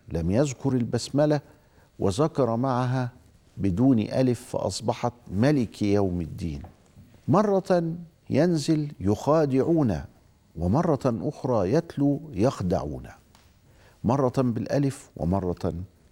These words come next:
من غير ألف. "وظنوا أنهم قد كذبوا"، ومرة أخرى ينزل: "وظنوا أنهم قد كذبوا".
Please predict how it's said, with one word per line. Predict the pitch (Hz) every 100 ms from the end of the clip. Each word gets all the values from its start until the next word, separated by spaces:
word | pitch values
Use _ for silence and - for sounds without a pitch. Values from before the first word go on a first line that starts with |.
| _ _ -
من | 90
غير | 85 92 78
ألف. | - - - - _ _ _ _ _ - - -
"وظنوا | 117 139 208 208 156 139 131 120
أنهم | 120 156 156 127 -
قد | - 110 - -
كذبوا"، | 123 98 78 87 78 80 - _ - _ _ _ _ - _ _ -
ومرة | 80 95 95 - 92 -
أخرى | 160 - 156 147 - - -
ينزل: | 113 151 147 143 143 -
"وظنوا | 90 87 117 131 117 -
أنهم | 101 110 147 120 107 -
قد | 101 - 107
كذبوا". | 98 85 127 107 82